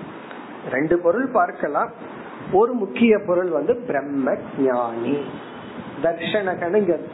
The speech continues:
ஞானத்தை உடையவன். சமன சமமான பிரம்மத்தை பற்றிய ஞானத்தை உடையவன். இது ஒரு பொருள். இந்த பொருள் எடுத்துட்டோம்னா ம-,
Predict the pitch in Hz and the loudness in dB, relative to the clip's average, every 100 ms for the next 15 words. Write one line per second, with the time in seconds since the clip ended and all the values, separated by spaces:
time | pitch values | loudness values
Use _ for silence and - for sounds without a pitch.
0 | - - - - - - 143 147 147 170 | -12 -12 -14 -14 -12 2 6 6 6 0
1 | 165 165 - 180 143 139 139 127 131 160 | -2 -2 -2 0 0 0 0 -2 -2 -2
2 | 170 196 180 233 233 156 170 196 196 202 | 0 0 2 -2 0 -2 0 2 4 4
3 | 214 262 160 147 175 214 214 220 226 175 | 2 -2 -2 -2 0 0 2 0 2 -4
4 | - 165 143 202 - 151 143 147 135 - | -2 4 6 6 2 2 2 0 -4 -2
5 | 190 226 135 120 113 - 127 - - - | -2 0 0 2 0 -2 -4 -6 -8 -8
6 | - - - - - - - - - 233 | -10 -10 -12 -12 -12 -12 -12 -10 0 4
7 | 262 220 180 175 156 139 220 - - - | 6 4 2 -2 0 0 -2 -4 -14 -12
8 | - - 175 208 226 185 - 214 285 269 | -14 2 6 8 6 4 4 4 4 4
9 | 196 202 202 196 190 190 269 175 156 | 2 2 0 2 -2 0 -2 -2 -6